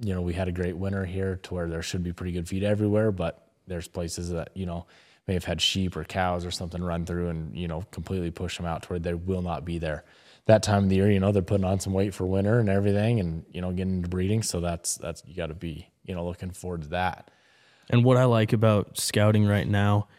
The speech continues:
Speaker 2: um, I have a bum knee or else I would be scouting more. But, um, what I like about it is you can now kinda decipher the bulls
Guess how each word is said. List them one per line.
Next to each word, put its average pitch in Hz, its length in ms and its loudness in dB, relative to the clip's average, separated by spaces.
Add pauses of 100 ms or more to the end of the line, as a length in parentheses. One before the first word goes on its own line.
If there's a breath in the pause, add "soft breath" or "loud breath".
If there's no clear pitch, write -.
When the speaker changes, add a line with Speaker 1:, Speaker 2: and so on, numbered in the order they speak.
(460 soft breath)
Speaker 2:
um, 95 300 2
I - 60 0
have 104 100 4
a 101 80 2
bum 104 320 4
knee 104 160 4
or 101 100 2
else 101 180 0
I 98 60 2
would 98 220 2
be 98 100 2
scouting 98 400 2
more. 95 180 4
But, 104 380 2
um, 92 480 2
what 113 240 8
I 117 80 8
like 107 300 6
about 113 260 6
it - 120 2
is 104 260 -2 (600)
you 117 280 6
can 104 340 4
now 110 280 6
kinda 110 340 2
decipher 101 560 2
the 101 80 2
bulls 104 520 2